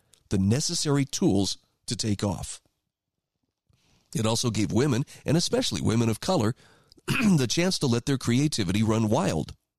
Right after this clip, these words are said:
According to Luke Perdue, Pardue, rather, an economist at payroll and benefits provider Gusto,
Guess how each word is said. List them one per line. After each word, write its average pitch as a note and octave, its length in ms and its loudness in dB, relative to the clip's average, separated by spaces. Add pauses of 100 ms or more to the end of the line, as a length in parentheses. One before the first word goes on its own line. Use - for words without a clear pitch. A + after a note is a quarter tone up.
(720)
According F#3+ 340 2
to B2+ 80 2
Luke F#3+ 280 0
Perdue, D#3 540 2 (340)
Pardue, C#3 420 2
rather, F#2+ 340 0 (400)
an C3+ 120 0
economist F3+ 500 0
at - 140 -2
payroll E3 400 2
and A2 400 -2
benefits C3+ 500 -2
provider B2+ 440 0
Gusto, G#2 640 -4